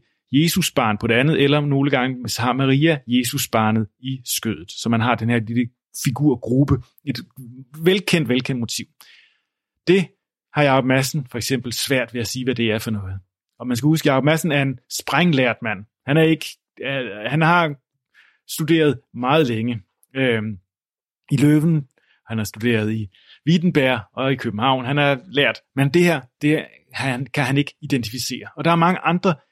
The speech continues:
helgener, som vi med vores ikonografiske viden i dag kan sige, det er nok det, han ser på. Men, øhm, hvor han ikke har noget ord for det. Kan man sige,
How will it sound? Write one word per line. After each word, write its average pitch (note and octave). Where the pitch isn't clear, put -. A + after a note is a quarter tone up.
helgener, C#3+
som B2+
vi F#3
med B2
vores D#3
ikonografiske D3
viden B2+
i C#3+
dag A#2
kan A2
sige, B2
det B2
er B2
nok B2+
det, D#3+
han A2
ser F3
på. -
Men, C3+
øhm, A#2
hvor B2
han C#3
ikke C#3
har A#2+
noget A#2+
ord G#2
for G2+
det. G2+
Kan F3+
man E3+
sige, D3